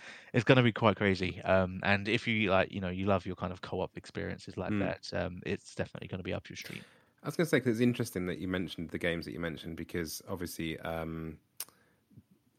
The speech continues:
Speaker 2: you said Overcooked, uh, Moving
Speaker 1: Yeah.
Speaker 2: Out's a good one that's come out
Speaker 1: Yeah.
Speaker 2: recently, um, and there's a few other sort of couchy co-op stuff. There's, one of the sort of bees in my bonnet have been the lack of couch co-op of late.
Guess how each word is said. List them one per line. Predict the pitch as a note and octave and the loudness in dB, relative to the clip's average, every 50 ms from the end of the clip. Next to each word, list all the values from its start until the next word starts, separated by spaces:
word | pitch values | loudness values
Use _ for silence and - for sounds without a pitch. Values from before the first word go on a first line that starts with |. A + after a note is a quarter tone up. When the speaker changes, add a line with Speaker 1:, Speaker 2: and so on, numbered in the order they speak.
| _ _ _ _ _ _ _ _ _ _ _ _ _ _ _ _ | _ _ _ _ _ _ _ _ _ _ _ _ _ _ _ _
Speaker 2:
you | A2 | -8
said | G#2+ - G#2 - | -4 -2 -2 0
Overcooked, | - G2 F#2+ F2+ E2+ - - F#2+ F#2 F#2 - - - - - - _ | 2 2 2 0 -2 0 2 2 2 2 -2 -8 -12 -12 -12 -12 _
uh, | - F2 E2+ E2+ E2+ E2+ E2+ E2+ - | -6 -4 -2 0 0 0 0 -2 -2
Moving | G2 F#2+ G2 G2 F#2+ F2+ F#2 | 0 2 4 4 4 4 2
Speaker 1:
Yeah. | F2 | 2
Speaker 2:
Out's | E2+ F2 F2 - - - | 2 2 0 -2 -4 -8
a | F#2 | -6
good | F2 F#2 F2 - | -4 -2 -2 -2
one | F2+ F2 E2 | -2 -2 -4
that's | D#2+ - | -4 -6
come | - - E2 | -8 -8 -8
out | E2 D#2 - E2 E2+ | -8 -6 -6 -6 -6
Speaker 1:
Yeah. | E2 - | -6 -6
Speaker 2:
recently, | - - E2 E2 E2 D#2+ D#2+ - | -6 -4 -4 -2 -2 -2 -4 -4
um, | - E2+ E2 D#2+ D#2+ D#2+ D#2 D2+ D2 - | -4 -4 -4 -2 -2 -2 -4 -4 -6 -4
and | E2+ E2+ | -2 -2
there's | E2+ E2 | -2 -2
a | - - | -4 0
few | - A2+ G2+ | 4 4 6
other | F#2 F2 F2 | 6 4 2
sort | - - D2+ E2 | -2 -4 -6 -6
of | - | -6
couchy | - - - E2+ E2 - - - E2 | -8 -4 -4 -4 -4 -4 -8 -10 -12
co-op | E2 - - F2 E2+ E2 - - | -10 -6 -2 -2 -2 -2 -4 -6
stuff. | - - - C#2 D2+ - - - - - - - - - - - _ | -10 -10 -10 -8 -8 -10 -12 -18 -20 -20 -20 -20 -20 -20 -20 -14 _
There's, | - B2 A#2+ A2+ - - _ _ _ _ _ _ _ | 0 0 0 0 -2 -10 _ _ _ _ _ _ _
one | - B2+ B2+ C#3 | 0 2 4 6
of | C#3+ | 6
the | C#3 | 4
sort | C3 - A2+ | 4 4 4
of | G2+ F#2+ | 4 4
bees | - G#2 G2+ G2 F2+ | 4 4 4 4 4
in | G2 F#2+ | 2 0
my | F2+ F2+ F#2 | 2 0 0
bonnet | E2+ - E2+ E2+ E2+ - - _ _ _ _ | 0 0 -2 -2 -2 -6 -8 _ _ _ _
have | - F#2 F2+ F2 _ | -12 -12 -12 -8 _
been | - F2+ F2+ F2 E2+ E2+ F2 - - _ _ | -2 -2 0 0 -2 -2 -4 -6 -8 _ _
the | - E2+ | -6 -4
lack | E2+ F2 F2+ F2+ F2+ - - - | -2 -2 -2 -2 -4 -4 -6 -8
of | - F#2 - | -10 -10 -10
couch | - - - C#2+ - - - | -8 -8 -8 -8 -8 -10 -12
co-op | - - E2+ D#2+ D#2 D2+ D2 - - - _ _ - | -8 -6 -6 -4 -4 -6 -8 -10 -16 -20 _ _ -6
of | F2 E2+ - | -6 -4 -4
late. | D#2+ D2 C#2+ C#2+ C2+ - - - | -4 -4 -4 -4 -8 -10 -16 -20